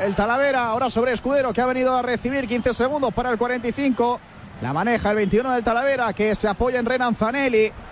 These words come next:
Perfecto el cambio de juego de Renan Zanelli sobre Brown, que se le marcha demasiado largo.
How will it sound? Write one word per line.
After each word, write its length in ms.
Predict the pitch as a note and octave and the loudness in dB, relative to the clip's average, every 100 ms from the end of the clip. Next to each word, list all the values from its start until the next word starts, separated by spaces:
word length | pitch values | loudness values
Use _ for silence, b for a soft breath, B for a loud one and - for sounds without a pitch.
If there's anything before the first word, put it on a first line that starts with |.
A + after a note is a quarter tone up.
| - - | -12 -2
Perfecto 540 | F3 E3+ G#3+ B3 G#3 | 0 0 -2 0 0
el 60 | F#3+ | 0
cambio 260 | A3+ C4 | 0 0
de 100 | B3 | -2
juego 240 | - B3+ C4+ | -2 0 0
de 120 | B3 | 0
Renan 280 | B3+ C4+ B3 | 0 0 0
Zanelli 400 | A#3 C#4+ D4 A3+ | -2 -2 -2 -2
sobre 340 | A#3 A#3+ B3 A#3+ | 0 2 2 2
Brown, 260 | C#4+ C4 | 2 0
que 140 | A3+ A3 | -2 -2
se 100 | G#3+ | 0
le 140 | B3 | 0
marcha 320 | D4 B3+ B3+ | 0 0 0
demasiado 800 | B3+ B3 B3 A3 - D4+ D4+ B3+ | 0 0 0 -2 -2 -2 0 0
largo. 540 | C4 C#4 C4+ C#4 C#4 | 2 2 0 0 0